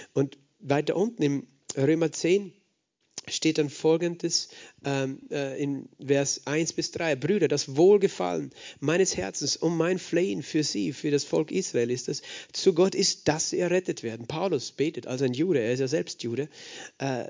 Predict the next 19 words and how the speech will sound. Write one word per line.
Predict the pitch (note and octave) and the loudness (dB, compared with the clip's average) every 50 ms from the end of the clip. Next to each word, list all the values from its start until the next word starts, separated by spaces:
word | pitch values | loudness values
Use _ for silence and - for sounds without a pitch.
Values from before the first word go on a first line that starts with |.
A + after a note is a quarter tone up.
| - - - | -10 -6 0
und | C#3 D3 | 2 4
er | D#3+ D#3 | 4 2
fleht | - - - C#3+ D3+ F#3 G#3+ - - | 0 -2 2 4 4 4 4 4 0
für | - F3+ | 0 0
sein | D#3 F3 F#3 G3+ F#3+ | 2 2 0 0 -2
Volk, | - - F#3+ G3+ F#3 - - | -2 0 2 2 2 2 0
dass | D3+ E3 - - | -2 -2 -2 -2
sie | - F3 | -2 0
errettet | E3+ D#3+ F3 G3 G3 G3 D#3 - - | 0 0 0 -2 -4 -6 -8 -8 -8
werden. | C3 A#2+ A2 A#2+ G#2+ - - - - - _ _ | -8 -8 -10 -12 -16 -20 -20 -20 -20 -20 _ _
Das | - - | -6 -2
ist | D3 D3 | -2 -2
interessant, | C#3 D3 C3 C#3+ D#3 E3 C3+ | -2 -2 -2 -2 -2 -2 -2
das | C3 C3+ | -4 -4
ist | D3 | -4
auch | D#3 D3+ | -4 -4
ein | D3+ D3 C3+ | -4 -4 -4
wichtiger | D3 F3 D#3+ - D3 C3+ C3+ C3 A#2+ A#2 _ | -4 -6 -4 -4 -4 -4 -4 -4 -6 -8 _
Gedankengang, | - C#3 D3+ E3 F3 D#3+ D3+ C3 A2+ A#2+ A2 A#2 A2+ | -4 -2 -2 -2 -4 -6 -8 -10 -12 -12 -12 -14 -14